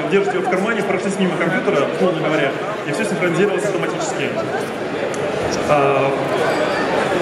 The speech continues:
еще раз, это не принуждает использовать эту программу для прослушивания музыки, да? Это просто возможность, возможность, э, пользоваться такой упрощенной синхронизацией. А,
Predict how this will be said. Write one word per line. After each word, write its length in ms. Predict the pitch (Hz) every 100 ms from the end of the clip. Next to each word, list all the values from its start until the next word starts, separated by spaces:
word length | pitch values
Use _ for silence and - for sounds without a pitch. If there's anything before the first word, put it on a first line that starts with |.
| - - - - - - 151 - - - 202
еще 200 | 226 202
раз, 120 | - -
это 240 | 202 196 185 185 190
не 240 | 190 196
принуждает 560 | 190 202 196 - - - -
использовать 420 | - 208 190 190
эту 140 | 185
программу 420 | 185 170 196 180 170
для 100 | 170
прослушивания 420 | 180 185 196 190
музыки, 360 | 190 196 - 139
да? 100 | 214
Это 160 | 190 190
просто 220 | 196 196
возможность, 640 | 185 180 233 202 151 -
возможность, 480 | 151 180 262 247 - - - -
э, 260 | 151 151 151 151
пользоваться 380 | 226 202 190 180
такой 240 | 180 208
упрощенной 600 | 175 - 196 190 226 220
синхронизацией. 760 | 190 - 196 185 180 151 143 117 - - - - - 508 440 - - - - - 370 262 277 277 - - - - - - - 117 - - - 92
А, 300 | - 156 151